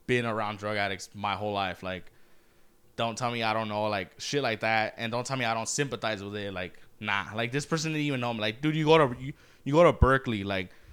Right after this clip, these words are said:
you're very sheltered, you know? Like, you're a very sheltered person. Like, it's fine that you're sheltered. Like, cool, you didn't have a tough life. Like, that's awesome, dude. Like, I want my kids to not have a tough life, too, one day. But don't be, like, so close-minded. Like,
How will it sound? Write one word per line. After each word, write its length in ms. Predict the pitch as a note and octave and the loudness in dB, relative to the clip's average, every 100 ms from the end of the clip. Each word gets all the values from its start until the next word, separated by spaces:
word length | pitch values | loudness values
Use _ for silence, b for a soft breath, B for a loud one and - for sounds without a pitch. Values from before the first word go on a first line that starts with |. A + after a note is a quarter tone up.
| b b | b b
you're 180 | - C#3+ | 2 4
very 240 | D3 D3+ D#3 | 6 6 6
sheltered, 600 | - A#2+ B2 A2 F2+ - | 4 2 0 -4 -6 -8
you 80 | G#2+ | -8
know? 220 | G#2+ A#2+ - - - - | -8 -8 -12 -20 -20 -14
Like, 120 | A#2 A2+ | -6 -2
you're 100 | C3 | 0
a 40 | |
very 220 | B2 B2+ | 2 0
sheltered 460 | A#2+ A#2+ A#2 A2+ F2 | 0 -2 -4 -6 -10
person. 420 | A2 G#2+ - D#2 F#2 - | -8 -8 -10 -14 -16 -12
Like, 240 | F#2 F2+ - | -10 -8 -6
it's 160 | C#3 | -6
fine 320 | - C3 F#3 | -2 0 2
that 100 | F3 B2+ | 2 0
you're 100 | A2+ | -2
sheltered. 400 | - C#3 C#3 B2+ | 0 0 0 -2
Like, 160 | G#2+ | -4
cool, 300 | - E3 D#3+ | -2 0 2
you 120 | B2 C3 | 2 0
didn't 120 | C#3 | -2
have 200 | C#3 B2+ | -2 -2
a 40 | |
tough 240 | A2+ C3 A#2 | -4 -6 -4
life. 240 | A2+ C3 | -4 -4
Like, 120 | C3 G#2 | -4 -4
that's 180 | A2+ | -4
awesome, 380 | F2 D#3 - A2+ | -2 -2 -2 -6
dude. 240 | G#2+ B2 A2+ | -6 -6 -8
Like, 180 | F2 | -8
I 60 | F2+ | -4
want 180 | G#2+ A#2 | -2 -2
my 120 | G#2 | -2
kids 260 | - A#2+ - | -6 -6 -6
to 60 | |
not 140 | F#2+ G2+ | -4 -4
have 120 | G2 | -4
a 60 | F2 | -4
tough 240 | - G2 | -6 -4
life, 160 | G2+ F#2 | -4 -6
too, 200 | - C#3+ | -2 0
one 140 | B2+ | 0
day. 180 | G#2+ G#2 - b b b b b _ - - - - - | -2 -4 -8 b b b b b _ -20 -20 -20 -16 -6
But 160 | C3+ | -2
don't 160 | C#3+ D3 | 0 2
be, 120 | E3+ | 4
like, 160 | D#3+ C3 | 4 4
so 160 | C#3+ | 2
close-minded. 640 | C#3 C#3+ A#2+ A#2+ B2 B2 G#2+ | 2 0 0 2 2 2 2
Like, 200 | G#2 G2 | 0 -4